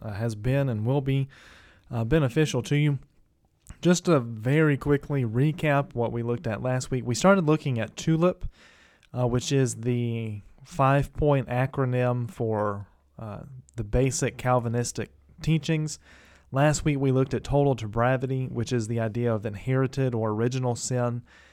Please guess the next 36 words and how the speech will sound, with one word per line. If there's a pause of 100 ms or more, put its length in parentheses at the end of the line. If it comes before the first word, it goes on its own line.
(300)
uh,
that
we
were
born
with
sin
because
of
what
Adam
did
in
the
garden. (500)
Uh,
we
also
looked
at
unconditional
election, (540)
uh,
which
basically
states
that
God
chooses (140)
who,
eh,
whatever
individual
he
wants
to,